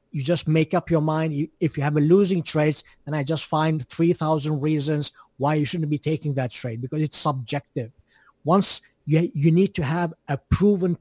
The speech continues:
t-, system that is subjective enough for you to understand.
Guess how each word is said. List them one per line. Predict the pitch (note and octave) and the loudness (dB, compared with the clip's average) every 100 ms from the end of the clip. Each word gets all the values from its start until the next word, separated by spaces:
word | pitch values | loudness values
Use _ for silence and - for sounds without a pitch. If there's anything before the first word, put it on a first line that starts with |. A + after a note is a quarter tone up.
| - | -10
t-, | - A#3 G3+ | -16 -14 -10
system | - - G#3 - D#3 D3 D#3+ _ - | -6 -2 -2 -2 -2 -2 -4 _ -6
that | C#3+ - | -6 0
is | E3 D3+ - | 0 0 -4
subjective | - D#3+ B2+ A#2 G3+ - F3+ | -2 0 0 0 -2 0 -2
enough | E3 D3+ D#3 - | 0 -2 -2 -2
for | C#3+ | 0
you | D3+ F#3 | 2 0
to | G3+ - | -2 -4
understand. | E3+ F3+ D#3+ D3+ - F3 D#3 | -2 -2 -2 -4 -4 -2 -2